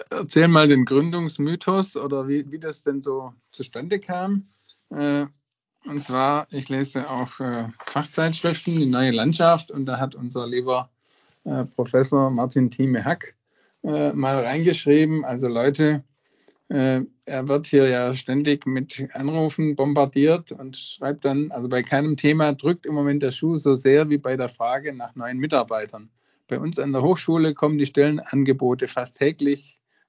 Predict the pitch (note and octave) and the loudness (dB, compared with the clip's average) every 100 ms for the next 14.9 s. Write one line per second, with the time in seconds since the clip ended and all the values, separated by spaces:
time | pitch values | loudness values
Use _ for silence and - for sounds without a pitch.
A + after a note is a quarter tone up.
0 | - B2+ C#3+ D3 C3 C3+ - C3+ C#3 - | -2 0 2 2 2 -2 -2 2 2 2
1 | C3 B2+ A#2+ A#2+ C#3 C#3 C3+ C#3 A#2 C#3+ | -2 -2 -4 0 4 4 2 -4 -2 -2
2 | C#3+ D3 B2 - B2+ - B2+ C3+ C3+ C3+ | 2 0 0 -4 -4 -4 -4 0 2 0
3 | B2+ A2+ - _ _ _ _ _ F3+ F3 | -2 -6 -14 _ _ _ _ _ 2 2
4 | C#3 D3 C#3+ - C#3+ C#3+ C#3+ C#3+ C3 B2+ | 2 2 2 -2 0 0 -2 0 0 0
5 | A#2+ B2 B2 B2 A#2+ A#2 A2+ - - A#2 | -2 -2 -2 -2 -2 -2 -4 -6 -6 -4
6 | A2+ G#2+ G#2 - A2+ A2+ A2 A2 A2 A2+ | -2 -2 -2 0 0 0 -4 2 2 0
7 | - _ _ - - - _ C3 C3 C3+ | -20 _ _ -20 -20 -20 _ 0 4 4
8 | C#3+ D3+ C#3 - C3 - _ - C3+ C3+ | 4 4 4 4 2 2 _ -4 0 0
9 | A#2+ G#2+ D3 F3+ F3 F3+ C3 C#3+ C#3 C3 | 2 0 2 4 4 2 0 -2 -2 -2
10 | C#3 B2+ B2 B2 C#3 C3+ C3 C3 - _ | -2 -4 -2 -4 0 -2 -2 -8 -8 _
11 | - D3+ B2 A#2+ B2+ A#2+ - B2 D#3+ G3 | -6 -2 -2 -2 -4 -8 -6 -2 0 0
12 | - _ _ _ _ _ - C3 B2 C#3 | -2 _ _ _ _ _ -2 0 4 4
13 | E3 - C#3 - E3+ - _ - D3 C3+ | 4 0 -4 0 -2 -2 _ -2 0 2
14 | A#2+ D#3+ D#3 D3 D3 C#3 C#3 C3+ | 2 0 2 2 4 4 4 2